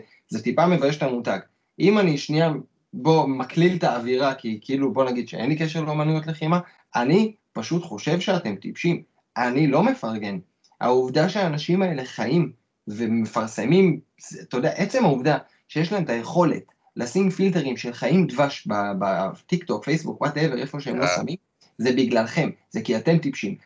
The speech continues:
Speaker 1: אתם מממנים את הסוויטות האלה, רק ממכם הם עושים כסף, בכל מצב אחר הם שוטפים כלים,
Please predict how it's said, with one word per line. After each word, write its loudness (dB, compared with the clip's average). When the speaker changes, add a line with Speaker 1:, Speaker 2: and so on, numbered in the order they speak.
Speaker 1:
אתם 2
מממנים 6
את 0
הסוויטות -2
האלה, 0
רק 2
ממכם 4
הם 2
עושים -4
כסף, -6
בכל 0
מצב -2
אחר 0
הם -4
שוטפים 0
כלים, 4